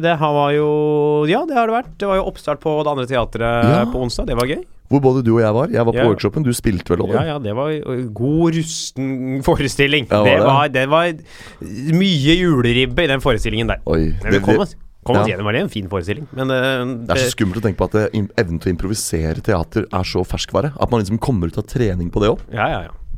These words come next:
Speaker 2: Det er litt skummelt.
Speaker 1: Det er, det lu-, den kom ble gjennom, men
Speaker 2: Ja.
Speaker 1: det er mye tyngre.
Speaker 2: Ja.
Speaker 1: Mm, det er liksom ikke så
Speaker 2: Jeg synes jo de, de to gutta som spilte den alvorlige scenen på workshopen, med den fem, det er en femmer per banneord og sånn, den synes jeg var veldig bra.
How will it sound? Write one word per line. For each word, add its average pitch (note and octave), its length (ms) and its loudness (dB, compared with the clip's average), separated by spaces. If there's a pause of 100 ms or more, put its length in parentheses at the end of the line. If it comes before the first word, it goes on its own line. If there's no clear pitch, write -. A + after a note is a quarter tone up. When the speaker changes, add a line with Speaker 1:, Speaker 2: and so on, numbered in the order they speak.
(480)
Speaker 2:
Det - 80 -4
er B2+ 60 2
litt B2 100 -4
skummelt. G2 380 -2 (340)
Speaker 1:
Det G2+ 100 -4
er, G#2 360 0
det A2+ 220 2
lu-, A2+ 200 0
den A#2 260 0
kom G2+ 220 -4
ble A2 140 -2 (120)
gjennom, A#2 220 -2 (140)
men C3+ 100 -2
Speaker 2:
Ja. - 60 0
Speaker 1:
det A#2 120 4
er F#3 120 -6
mye C3 100 -6
tyngre. F2+ 320 -10 (260)
Speaker 2:
Ja. - 60 -2
Speaker 1:
Mm, A2 640 -6
det G#2+ 60 -8
er G#2+ 60 -6
liksom A#2 160 -14
ikke F#2+ 80 -12
så F2+ 180 -8 (300)
Speaker 2:
Jeg G#2 160 2
synes A2+ 180 -4
jo A#2 60 2
de, G#2+ 280 4
de G#2+ 180 0
to A2 120 0
gutta G2+ 300 0
som G2 140 -4
spilte F2+ 380 -2
den F2 120 0
alvorlige F2+ 400 0
scenen F2 180 0
på F2 140 -2
workshopen, E2+ 340 -2 (360)
med G#2 180 2
den G2 120 0
fem, F2+ 240 -2
det F2+ 120 0
er F#2 100 2
en F#2 60 -2
femmer E2+ 260 -2
per F#2 140 0
banneord F2 300 -2
og E2 40 -4
sånn, D#2+ 180 -4
den F2+ 120 -2
synes F#2 160 -6
jeg - 100 -4
var D3 140 -2
veldig F#2+ 260 0
bra. C#3+ 120 -2